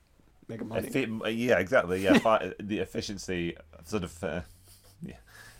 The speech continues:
Speaker 2: for financial gain,
Speaker 1: Yeah.
Speaker 2: for, based on the sort of,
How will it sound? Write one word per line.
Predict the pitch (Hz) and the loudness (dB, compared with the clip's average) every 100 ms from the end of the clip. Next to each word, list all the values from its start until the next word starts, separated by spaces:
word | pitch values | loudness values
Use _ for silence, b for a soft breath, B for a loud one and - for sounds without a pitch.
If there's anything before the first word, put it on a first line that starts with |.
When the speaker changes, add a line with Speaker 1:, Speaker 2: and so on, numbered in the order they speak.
| B | B
Speaker 2:
for | - 127 113 | -2 2 6
financial | 113 98 92 - | 6 6 2 -4
gain, | 82 82 78 78 76 - | -4 -2 -2 -6 -12 -12
Speaker 1:
Yeah. | - - - | -6 -4 -4
Speaker 2:
for, | 82 78 - - | -8 -12 -18 0
based | 107 98 - 85 | 2 2 -2 -6
on | 80 78 73 | -4 -6 -10
the | 78 76 | -12 -14
sort | - | -16
of, | - | -18